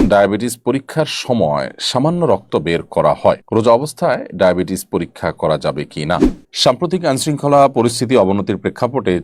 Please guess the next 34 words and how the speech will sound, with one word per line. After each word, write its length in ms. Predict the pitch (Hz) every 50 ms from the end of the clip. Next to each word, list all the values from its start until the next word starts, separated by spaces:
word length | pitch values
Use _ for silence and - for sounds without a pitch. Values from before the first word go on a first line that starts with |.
| - _
চোর 440 | - 147 147 156 160 165 156 156 - -
ছিনতাইকারীদেরকে 960 | - - 131 131 127 120 135 127 117 123 120 120 113 113 107 101 95 110 95
গণধোলাই 580 | 80 80 92 104 131 135 110 101 113 117 110
দেওয়ার 200 | 98 101 95 92
পক্ষে 360 | 90 - 101 95 - - 110 95
সোশ্যাল 340 | - - 104 - 110 101
মিডিয়া 280 | 95 92 87 92 92 87
বেশ 260 | 76 85 80 - - -
হাইপ 400 | - - 104 107 104 98 - -
উঠেছে। 380 | 69 - - - - - - - _ _
অনেকে 220 | - 120 139 - 165
বর্তমানে 340 | 139 127 - 135 131 131 123
এটাকে 500 | 113 120 104 - 123 98 104 139 190 98
সমাধান 580 | - - - 123 120 117 107 113 110 107 98
ভাবছেন। 560 | 80 85 90 80 - _ - - 127 87 69 64 - _ _
এ 60 | - 113
বিষয়ে 380 | 110 107 110 - 135 110 113
শরীয়তের 400 | 113 - - 143 139 117 - 104
নির্দেশনা 480 | 85 82 71 - 85 78 - - 60 -
কি? 220 | - - 113 82 - - -
বাশার 320 | 92 90 - - 165 151
মোল্লা, 320 | 135 110 90 80 76 73 73
আপনার 220 | 76 - 107 98
প্রশ্ন 240 | - 123 113 - 143
দেখতে 200 | 123 110 120 127
পাচ্ছি 300 | 110 123 117 - - 135
আমি, 120 | 123 131
আপনি 200 | 131 113 113 104
লিখেছেন, 420 | 98 95 - - - - 87 90 - - _ _ - _
"আমি 180 | 110 104 113 107
গত 180 | 101 101 101
বছরের 400 | 98 92 92 - - 110 107 107 107 - _ _ _ _ _ _ _ _ _ -
মার্চ 360 | 87 92 110 131 135 - - -
মাসে 480 | 92 87 82 - - 107 85 95 -